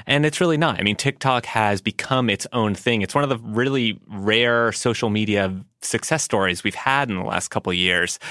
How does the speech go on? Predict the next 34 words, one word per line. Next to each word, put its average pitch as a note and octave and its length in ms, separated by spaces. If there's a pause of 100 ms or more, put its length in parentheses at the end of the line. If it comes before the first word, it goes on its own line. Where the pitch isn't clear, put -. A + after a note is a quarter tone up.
(180)
in G2+ 200
this, G2 260
you A2 80
know, G2 100
monopoly F#2 560
of F2 80
Facebook - 400
and F#2 100
Twitter. F#2+ 320 (280)
And E3+ 260
it's D#3 140
also B2+ 540
China's B2+ 600
most B2 440
successful G#2+ 680
social G2+ 560
media G2+ 480
export G2 580
abroad. F2+ 540 (320)
Almost C#3 260
all C#3 200
of C#3+ 140
the C#3 80
sites A#2+ 340
we A2+ 80
use G#2+ 320
and G#2 100
social A2 280
media G2 280
sites G2 300
we F#2+ 80
use F#2 240
in A2 180
specifics - 580